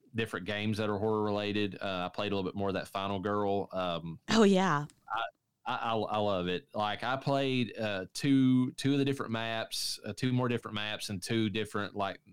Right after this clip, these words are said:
Speaker 1: uh, you know, villains on each one of 'em. Uh, one of 'em is Geppetto, who's the puppet master, and he's at the Carnival of Blood.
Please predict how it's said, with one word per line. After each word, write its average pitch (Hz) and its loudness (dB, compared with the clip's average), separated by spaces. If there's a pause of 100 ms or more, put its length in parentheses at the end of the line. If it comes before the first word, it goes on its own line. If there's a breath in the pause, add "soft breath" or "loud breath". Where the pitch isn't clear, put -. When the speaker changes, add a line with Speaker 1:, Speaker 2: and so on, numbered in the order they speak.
(120)
Speaker 1:
uh, 95 -2 (280)
you 101 -4
know, 92 -2
villains 107 0
on 104 -2
each 101 -6
one 107 -2
of 104 -2
'em. 98 -2 (560 loud breath)
Uh, 98 0
one 117 0
of 123 0
'em 113 2
is 104 -2
Geppetto, 107 -2
who's 101 0
the - -14
puppet 117 -4
master, 101 -2
and 95 -2
he's 101 0
at 101 -4
the - -20
Carnival 95 0
of 82 -2
Blood. 98 -2